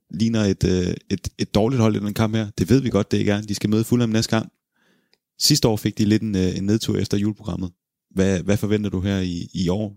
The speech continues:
Øh, skal vi se noget af det samme? De har jo haft en imponerende start, men det havde de også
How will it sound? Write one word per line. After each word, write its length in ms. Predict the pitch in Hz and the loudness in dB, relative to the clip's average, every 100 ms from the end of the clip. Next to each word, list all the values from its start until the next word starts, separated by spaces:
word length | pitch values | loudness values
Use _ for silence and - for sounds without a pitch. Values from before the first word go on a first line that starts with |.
| - | -8
Øh, 200 | - 90 | -2 -2
skal 140 | - 95 | -2 0
vi 40 | |
se 220 | - 113 | 2 2
noget 180 | 98 107 | 2 2
af 60 | 117 | 4
det 100 | 104 | 4
samme? 240 | 98 98 | 2 0
De 120 | 98 | 0
har 60 | 98 | 2
jo 40 | 95 | 2
haft 200 | 104 - | -2 -2
en 80 | |
imponerende 440 | 95 95 107 107 104 | -2 0 -2 -2 -4
start, 420 | - 117 - - - | -2 -2 -4 -8 -4
men 300 | 98 95 90 _ - _ _ _ - | 0 0 -4 _ -20 _ _ _ -2
det 80 | 92 | 2
havde 140 | 107 | 4
de 100 | 107 | 4
også 280 | 95 - | 2 -2